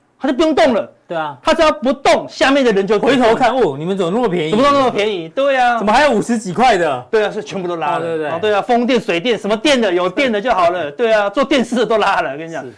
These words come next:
Speaker 1: 所以它就整个带动这个电机行情啊。
Speaker 2: 嗯。
Speaker 1: 那，那
Speaker 2: 金融类股。
Speaker 1: 金融类股也过高了哦，为什么？
Speaker 2: 对。
Speaker 1: 它本益比也低嘛，而且它也买了很多电子股、A I跟台积电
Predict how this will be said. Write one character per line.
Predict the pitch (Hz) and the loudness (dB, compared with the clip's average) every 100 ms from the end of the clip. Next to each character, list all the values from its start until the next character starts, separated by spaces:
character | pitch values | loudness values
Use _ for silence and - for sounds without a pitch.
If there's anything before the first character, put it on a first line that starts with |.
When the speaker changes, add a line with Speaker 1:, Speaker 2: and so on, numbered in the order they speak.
| _ - | _ -2
Speaker 1:
所 | 208 | -2
以 | |
它 | 202 | 0
就 | 208 - _ | -4 -8 _
整 | 196 | -8
个 | 156 170 | -4 -4
带 | 170 214 | -2 -4
动 | 175 202 170 | -4 -6 -8
这 | 175 | -10
个 | 151 135 127 123 127 _ _ _ | -10 -8 -8 -12 -18 _ _ _
电 | 185 | -8
机 | 156 170 | -6 -12
行 | 156 175 | -12 -12
情 | 175 131 | -12 -14
啊。 | 117 175 | -10 -8
Speaker 2:
嗯。 | 214 185 _ _ _ | -8 -10 _ _ _
Speaker 1:
那， | 143 | -16
那 | |
Speaker 2:
金 | 139 147 | -14 -14
融 | 139 | -12
类 | 127 | -4
股。 | |
Speaker 1:
金 | 277 311 | -2 0
融 | 254 | 0
类 | 254 233 | 0 0
股 | 170 139 | -4 -10
也 | |
过 | 131 175 | -8 -10
高 | 147 143 | -8 -8
了 | 139 | -8
哦， | 131 151 | -8 -8
为 | |
什 | 156 | -8
么？ | |
Speaker 2:
对。 | |
Speaker 1:
它 | 151 | -10
本 | 165 175 | -8 -10
益 | |
比 | 170 | -10
也 | 139 | -12
低 | - 156 156 | -12 -14 -12
嘛， | 135 | -14
而 | - | -10
且 | 170 | -8
它 | 175 | -6
也 | 175 | -6
买 | 139 127 | -6 -8
了 | 127 | -10
很 | 113 | -14
多 | 110 147 143 139 139 139 _ | -12 -10 -8 -10 -12 -18 _
电 | - 156 | -8 -8
子 | - 143 | -10 -18
股、 | 135 117 | -18 -16
A | 135 | -12
I | 131 | -12
跟 | 131 165 | -12 -12
台 | 127 | -12
积 | 135 160 | -14 -12
电 | 170 | -12